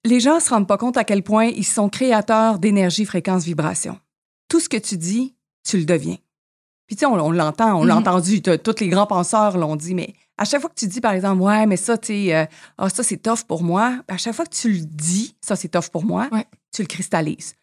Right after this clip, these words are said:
Speaker 1: tu le rends encore plus réel. Mais si tu fais juste switcher ta phrase puis dire, «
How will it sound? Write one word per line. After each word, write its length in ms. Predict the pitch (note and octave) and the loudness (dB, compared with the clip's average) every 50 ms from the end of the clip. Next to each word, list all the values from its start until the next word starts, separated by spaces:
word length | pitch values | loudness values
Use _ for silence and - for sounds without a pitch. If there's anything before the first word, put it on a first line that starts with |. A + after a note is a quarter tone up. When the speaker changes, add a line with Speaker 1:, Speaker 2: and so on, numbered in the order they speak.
| _ _ _ | _ _ _
Speaker 1:
tu 120 | - A3+ | -2 -2
le 60 | G#3 | 0
rends 100 | F3+ F#3 F3 | 0 0 -2
encore 220 | - F3 E3 - | -2 -4 -6 -6
plus 120 | - - | -4 -4
réel. 480 | E3+ D3+ E3 D#3+ E3 F3 F3+ D3+ D#3+ D#3+ - _ _ _ _ _ _ _ | -2 0 0 2 2 2 0 0 -4 -8 -14 _ _ _ _ _ _ _
Mais 60 | F3+ | -6
si 180 | F#3 - - - | -6 -6 -8 -10
tu 60 | - | -6
fais 100 | - G3 | -6 -4
juste 380 | F#3 G3 D4 D4+ - - - - _ _ _ _ | -4 -2 -4 -4 -6 -8 -10 -14 _ _ _ _
switcher 580 | - - - - - - C#4+ E4+ - - D#4+ D#4 | -10 -8 -6 -6 -2 0 0 0 0 -2 -2 -2
ta 120 | B3 A3+ | -2 -4
phrase 360 | - - A3+ A3+ A#3+ B3 B3 | -2 0 0 0 0 0 -2
puis 100 | - F#3+ | -6 -6
dire, « 160 | E3 G3 G3+ | -4 -4 -4